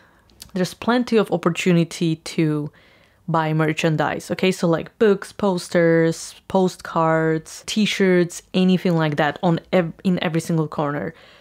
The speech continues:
The book, obviously I was thinking about it, but the book was thirty-two pounds, so I was like, "Okay,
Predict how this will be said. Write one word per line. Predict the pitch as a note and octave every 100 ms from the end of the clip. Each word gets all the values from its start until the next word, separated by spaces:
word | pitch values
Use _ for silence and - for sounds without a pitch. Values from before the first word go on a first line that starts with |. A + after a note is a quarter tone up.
| _ _ F3
The | F3
book, | - B3+ D#4+ -
obviously | - F#3 G3 G3+
I |
was | F3+ E3+
thinking | - A3 G#3
about | G#3 F#3+ F#3 F3+
it, | F3 E3 -
but | - D3+ D3 D3 D#3
the | D#3+
book | F#3 D#3+
was | D#3+ -
thirty-two | - F3+ E3 D#3+ -
pounds, | - E3 D#3 -
so | - -
I | D#3+
was | D#3+
like, | D#3 D#3
"Okay, | E3+ - -